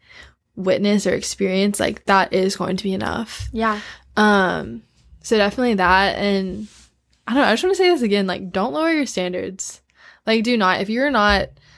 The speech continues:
Speaker 1: glorifying the Lord more with this person than you are apart
Speaker 2: Mm,
Speaker 1: from this
Speaker 2: mm-hmm.
Speaker 1: person, then, like,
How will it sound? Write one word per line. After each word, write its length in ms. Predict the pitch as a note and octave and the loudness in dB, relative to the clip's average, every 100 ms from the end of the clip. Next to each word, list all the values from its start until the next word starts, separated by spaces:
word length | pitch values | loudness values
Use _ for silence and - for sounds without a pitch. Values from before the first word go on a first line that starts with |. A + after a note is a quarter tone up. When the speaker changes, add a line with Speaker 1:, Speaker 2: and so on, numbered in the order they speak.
| _ _ _ | _ _ _
Speaker 1:
glorifying 440 | - G3+ G3 G#3 | 0 2 2 2
the 80 | G3 | 2
Lord 240 | F#3 F#3+ F#3 | 2 0 0
more 240 | F#3 F#3 | 0 0
with 240 | F3 F3+ | 0 -2
this 180 | F3 G#3+ | 0 -2
person 320 | - G#3 G3+ G#3 | 0 0 0 0
than 100 | F#3+ | 0
you 120 | F#3 | 0
are 140 | F3 | -2
apart 500 | - - - F3+ A#3 - - - | -4 -6 0 0 0 -8 -18 -14
Speaker 2:
Mm, 300 | - A3 G#3 | -6 -4 -2
Speaker 1:
from 100 | G3+ | 0
this 140 | A#3+ A#3+ | 2 2
Speaker 2:
mm-hmm. 100 | C#4 | 2
Speaker 1:
person, 640 | C#4 G3 C#4 C4 A#3+ A3 - | 2 2 2 2 0 -4 -4
then, 200 | G3+ G3 | -2 0
like, 480 | F3+ - - - | 0 -2 -6 -12